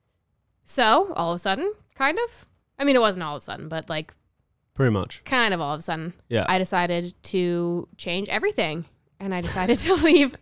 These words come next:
Speaker 1: everything that was in California and come home and, uh, basically start from scratch. I, I had nothing. I had no money. I had, my, my dear sweet parents were like,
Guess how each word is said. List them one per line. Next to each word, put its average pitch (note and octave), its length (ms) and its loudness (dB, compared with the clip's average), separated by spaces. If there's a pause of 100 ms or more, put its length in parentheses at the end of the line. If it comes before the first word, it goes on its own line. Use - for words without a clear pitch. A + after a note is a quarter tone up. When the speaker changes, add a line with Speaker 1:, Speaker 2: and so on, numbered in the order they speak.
Speaker 1:
everything D#4 460 0
that D4+ 100 2
was C#4+ 140 2
in F#4+ 60 6
California C4 580 2
and A3+ 240 -2
come A3+ 220 -2
home A3+ 500 4
and, F#3+ 560 -2 (600)
uh, G3 380 4 (180)
basically B3+ 500 0
start G3+ 360 0
from A3 140 -4
scratch. - 500 0
I, E3+ 420 0 (680)
I - 60 -12
had F3 160 -2
nothing. F#3+ 300 -2
I D3 60 -4
had D#3 120 -6
no D#3+ 80 -4
money. G3+ 480 0
I - 60 -6
had, E3 460 -6 (800)
my, F3+ 240 -6
my F3 200 -10
dear F#3+ 240 -4
sweet G3 240 -6
parents G3 360 -6
were F3 120 -6
like, D#3+ 380 -8